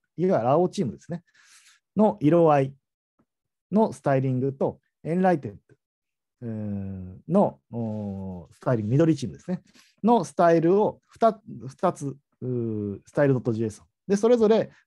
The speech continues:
Mapbox Studioベースのものと、カリティ、カリテス、うー、ベースのものという形で、合計四つの、えー、スタイルドットジェイソンが出来上がって、えー、で、まあ、それがプレビューできる状態になってればOKという形です。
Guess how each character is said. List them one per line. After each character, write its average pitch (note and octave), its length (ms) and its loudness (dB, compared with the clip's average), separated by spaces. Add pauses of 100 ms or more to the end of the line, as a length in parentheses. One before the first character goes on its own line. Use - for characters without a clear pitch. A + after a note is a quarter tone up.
Mapbox D#3 560 -4
Studio D#3 320 0
ベ D3 260 0
ー C#3 60 2
ス C3+ 100 -10
の A#2+ 60 -6
も B2+ 80 -6
の C3 80 -8
と、 C3+ 300 -4 (240)
カ C3+ 140 -4
リ C3 80 -2
テ A#2+ 300 -8
ィ、 A#2+ 240 -4
カ C#3 120 -2
リ C3 80 -4
テ A2+ 100 -4
ス、 - 220 -20 (180)
う A2 40 -10
ー、 F#2+ 460 -8 (260)
ベ A#2+ 80 -4
ー A2 40 -4
ス - 80 -12
の G#2 80 -10
も F#2 120 -8
の E2+ 100 -14
と - 100 -20 (100)
い G#2+ 80 -10
う G#2 60 -8
形 G2+ 240 -14
で、 G#2 80 -10
合 G3+ 220 2
計 G#3 180 4
四 F3+ 160 4
つ - 220 -8
の、 C3+ 220 -2 (460)
え G2+ 760 -10
ー、 - 20 -14
ス - 80 -20
タ C3+ 160 0
イ A2+ 40 0
ル A#2 220 -2 (140)
ド B2 100 -4
ッ A#2+ 80 -8
ト A#2+ 120 -6
ジ A#2 100 -2
ェ A#2 40 -2
イ - 20 -4
ソ B2+ 160 -6
ン - 20 -2
が D3 80 0
出 A#2 160 -2
来 C3 140 -4
上 A#2+ 180 -2
が A#2+ 120 -6
っ - 80 -10 (120)
て、 F#3+ 220 -2 (300)
え A#2 920 -2 (480)
ー、 D#3 40 -6
で、 E3 60 -4
ま F#3 120 0
あ、 - 20 -2
そ E3+ 80 -6
れ E3+ 80 2
が D3+ 80 0
プ D#3 100 -4
レ E3+ 120 0
ビ E3+ 100 2
ュ E3 80 2
ー - 20 -6
で D3 100 -2
き D#3+ 100 -8
る B2+ 60 -6
状 A2 160 -8
態 G#2+ 140 -10
に G#2 60 -6
な A#2 80 -6
っ - 20 -12
て E3+ 120 -10
れ F#3 60 -2
ば D3+ 120 -2
OK - 40 -16
と G2+ 60 -18
い F#2+ 60 -16 (420)
う - 40 -20
形 - 240 -20
で - 80 -20
す。 - 140 -20